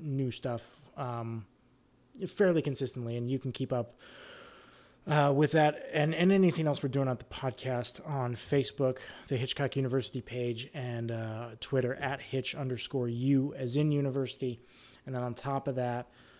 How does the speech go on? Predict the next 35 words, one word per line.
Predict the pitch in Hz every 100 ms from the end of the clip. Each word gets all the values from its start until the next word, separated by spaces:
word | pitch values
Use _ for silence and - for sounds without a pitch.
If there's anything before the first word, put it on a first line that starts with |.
| -
um, | 170 151 143 175
if | 175 156
you | 202
have | 196 185
any | 160
comments, | - - 175 165 127
questions, | - 165 170 - 135 110
whatever, | 135 151 135
just, | 113 135 -
you | 175 165 139 143
just | 139
wanna | 151 143 139 147 -
talk | 143 143 135
movies, | 143 151 120 92 - - - - -
uh, | 156 151 147 156
you | 156
can | 151 156
email | 156 151 143
me | 143 139 135 123 - _ _ - _
or | 143
email | 143 135 147
the | 131
podcast, | - 147 135 143 135 123 - - - -
um, | 135 123 120 120 113 - _ _ -
at | 131
Gmail, | 117 139 131 131 101
hitchcock | 131 143 - 147 135
university | 139 139 123 135 - 135 127 147
at | 143 -
gmail | 139 135 127
dot | 120 123
com, | - 127 120 - _
all | 180 190
lowercase. | 170 151 139 131 127 120 - - _ _ _ _
Yeah. | - 202